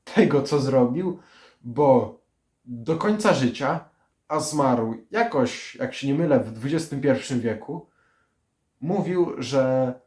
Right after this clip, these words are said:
w momencie awarii toalety on był gdzieś na dziobie okrętu i pomagał przy awarii.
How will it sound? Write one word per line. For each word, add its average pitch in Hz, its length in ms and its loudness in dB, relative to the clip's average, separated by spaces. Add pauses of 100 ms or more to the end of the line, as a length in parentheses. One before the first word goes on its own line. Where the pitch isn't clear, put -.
(800)
w 120 80 -14
momencie 165 840 2 (200)
awarii 143 420 2
toalety 147 840 0 (400)
on 208 240 0
był 170 200 6
gdzieś 139 760 -2 (1160)
na 131 360 6
dziobie 156 440 2
okrętu 202 640 -2 (280)
i 208 100 -4
pomagał 175 520 6
przy 147 440 -2
awarii. 107 500 0